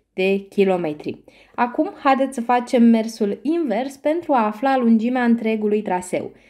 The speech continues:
Ce observăm este faptul că acest rest de șaptezeci și doi de kilometri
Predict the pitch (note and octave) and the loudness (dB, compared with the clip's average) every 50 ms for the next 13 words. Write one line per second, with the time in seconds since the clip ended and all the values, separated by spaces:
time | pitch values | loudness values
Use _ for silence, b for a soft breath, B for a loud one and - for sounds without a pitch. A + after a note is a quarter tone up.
0 | b b b b b b - - D#4+ D4 C4 A#3+ - - A#3 G#3+ A3 G#3+ B3 E4 | b b b b b b -2 2 2 2 2 2 0 0 2 2 2 4 4 2
1 | F4+ F4 B3 A#3 A#3 A#3 A#3+ A3+ - A3 A3+ A#3 - - C#4+ D4 - - G#3+ G#3+ | 2 4 4 2 2 2 -2 -4 -4 -4 -4 -4 -4 -6 -6 -4 -2 -2 -2 -2
2 | A3 - B3 B3+ B3+ B3 - C4+ B3+ A#3 F#3+ F#3+ G3 - F#3+ F#3 F3+ - G#3+ G#3+ | 0 -2 -2 -2 -2 -4 -2 0 2 2 2 2 0 -6 -12 -12 -8 -4 -4 -4
3 | G#3+ - C4 A#3 A#3 A#3+ A#3 A3 G3+ G3+ G3+ G#3 A3 A#3 A3+ - B3 B3+ C4 B3 | -4 -2 -2 0 0 0 0 0 -2 -2 0 0 0 -2 -2 -2 0 0 2 2
4 | A3 D#3+ C#3 C3+ - - G#3+ B3 C4 | 2 2 0 -6 -8 -4 -4 -4 -4